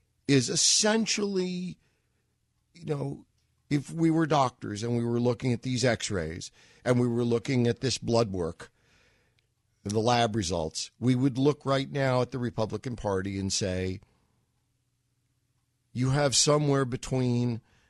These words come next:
a few weeks and a few months to live." That's, that's what a political doctor,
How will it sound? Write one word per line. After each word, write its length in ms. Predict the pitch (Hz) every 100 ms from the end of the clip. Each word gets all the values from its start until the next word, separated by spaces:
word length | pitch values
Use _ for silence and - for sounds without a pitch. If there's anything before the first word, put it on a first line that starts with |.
| _
a 80 | 107
few 260 | - 139 139
weeks 600 | 131 135 123 - - - _
and 140 | 107 104
a 60 |
few 220 | 95 123 110
months 340 | 101 87 -
to 80 | -
live." 320 | 87 76 67 - _ _ _ _ _ _ _ _ _ _ _ _ _ _ _ _
That's, 280 | 110 117 - _ _
that's 280 | 160 139 -
what 240 | 139 123 _
a 100 | 117
political 600 | - 120 117 110 113 110
doctor, 560 | 95 95 85 - 85